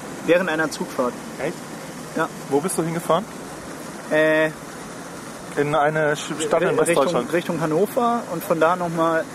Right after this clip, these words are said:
Speaker 1: mit der S-Bahn gen Norden. Wennebrülle, ich hab den Namen schon wieder vergessen.
Speaker 2: Ja.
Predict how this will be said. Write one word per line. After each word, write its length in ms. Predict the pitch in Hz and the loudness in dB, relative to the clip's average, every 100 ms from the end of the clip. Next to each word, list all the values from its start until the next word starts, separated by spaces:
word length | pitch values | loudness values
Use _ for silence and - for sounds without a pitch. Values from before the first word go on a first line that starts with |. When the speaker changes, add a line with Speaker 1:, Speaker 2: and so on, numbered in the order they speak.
| 143 - | -12 -6
Speaker 1:
mit 120 | 147 | 4
der 180 | 170 - | 4 4
S-Bahn 560 | 156 - 160 143 143 139 - - - - - - - - - | 2 2 4 4 2 -2 -8 -12 -12 -12 -12 -12 -12 -12 0
gen 200 | 147 147 | 0 4
Norden. 480 | 143 139 147 131 - - - - - - - 135 | 6 6 4 2 0 -4 -14 -14 -12 -14 -8 -2
Wennebrülle, 1200 | 151 160 156 135 - 127 - 135 - 135 180 170 143 | 0 2 2 0 -6 -8 -8 -10 -2 0 0 0 -2
ich 100 | 135 | -4
hab 120 | - | -2
den 100 | 143 | 2
Namen 160 | 139 151 | 2 2
schon 140 | 147 | 0
wieder 120 | 143 | 0
vergessen. 400 | 135 131 139 - 127 | 0 -2 -2 -4 -2
Speaker 2:
Ja. 200 | 135 | 0